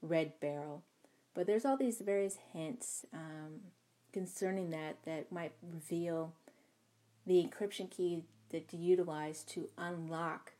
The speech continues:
those E Corp servers. Because without that key, you can't, you can't garner the information. And I'm not sure at this point in time if it's been revealed or whether or not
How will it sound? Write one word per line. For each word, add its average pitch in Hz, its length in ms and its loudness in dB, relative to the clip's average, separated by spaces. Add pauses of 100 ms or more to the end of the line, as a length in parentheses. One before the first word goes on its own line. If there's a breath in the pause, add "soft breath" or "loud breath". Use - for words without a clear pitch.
(100)
those 160 260 -4
E 165 160 -6
Corp - 400 -6
servers. - 640 -8 (500 soft breath)
Because 185 280 0
without 185 360 0
that 180 220 -4
key, 175 360 -6
you 165 140 -10
can't, 170 540 -10 (300)
you 185 80 -8
can't 175 360 -8
garner 165 260 -6
the 151 140 -6
information. 160 720 -6 (600 loud breath)
And 175 160 0
I'm 208 80 2
not 240 180 0
sure 220 200 0
at 190 100 -2
this 180 160 -2
point 175 220 -6
in 170 60 -8
time 170 300 -6
if 165 80 -4
it's 160 140 -10
been 160 180 -8
revealed 165 420 -2
or 160 140 -8
whether 165 260 -4
or 160 60 -4
not 156 300 -6